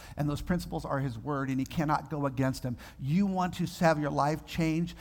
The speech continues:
Begin to believe like you've never believed before. Begin to have faith like you've never had faith before. Faith is a choice.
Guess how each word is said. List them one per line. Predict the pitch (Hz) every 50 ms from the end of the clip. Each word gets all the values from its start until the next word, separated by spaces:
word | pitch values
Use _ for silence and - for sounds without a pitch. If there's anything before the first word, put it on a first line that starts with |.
| - - -
Begin | 160 170 170 180 180 180 175
to | 170
believe | 151 165 143 147 170 170 160 147
like | 151 143 147 160
you've | 147 127
never | 139 143 143 143 147
believed | 127 139 131 135 139 139 123
before. | 123 127 110 - 131 117 117 107 101 92 - - - -
Begin | 175 175 143 180 196 190
to | 190 190
have | - 180 170 165 160 -
faith | - - 180 175 175 170
like | - 151 143 -
you've | 156 135
never | 143 143 139 143 131
had | 123 131 120 120 -
faith | 135 123 -
before. | 131 120 - 131 127 123 113 - - - - - - - -
Faith | 190 196 214 -
is | 220 180 -
a | 156 127
choice. | - - - - 156 175 170 123 104 - - -